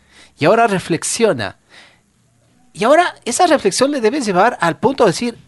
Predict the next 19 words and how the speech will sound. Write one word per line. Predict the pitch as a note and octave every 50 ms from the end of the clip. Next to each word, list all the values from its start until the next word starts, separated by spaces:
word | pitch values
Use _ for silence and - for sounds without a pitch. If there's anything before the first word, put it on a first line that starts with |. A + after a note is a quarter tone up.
| _ - _ _ - _ _ _ _ _ _
¿contribuye | _ - A3 A3 G#3 - - F#3+ G3+ F#3+ F#3+ C4 D#4 E4+ D#4+ D4+ B3+ G#3
algo | G#3 A#3+ C4+ C#4+ C4+ A3+ G#3
lo | F#3+ F3 F3 -
que | - D3+ C#3 B2
estoy | - - - - - A3+ C#4+ C#4+
opinando | B3 - _ - C#3+ C3+ C#3 D#3+ F#3 A3 B3+ A#3+ B3 A3 - -
al | C#3 A#2+ G#2 -
tema? | _ - E3+ F3 F#3+ A3 A#3 C4+ - -
¿Aporta | - D3+ - _ _ - C#4+ D4+ D#4 - - _ - G3 G3+ A#3+
algo? | C4+ C4+ - A3+ - - - - - -
¿O | - F4 G4+ G4
finalmente | - C#4 A3+ G#3 E3 E3 E3 F3+ A3+ B3 - - A3+
solo | - - A3 A3 A3+ G#3+ -
me | E3 D#3 D3+ D3+
amontona | D3+ D3+ D3+ C#3+ C3+ C3 - - A#3 A#3 A3 G3 F3 E3+ E3+ - _ _ _
y | E3 F3 A#3+ C#4 _ -
no | F3+ E3 E3 E3+ F3+ F3+ F3
tiene | _ - E3+ E3+ F3+ F3+ - - _
ningún | C#3+ C#3 C#3 C3 C#3+ D#3+ E3+ F#3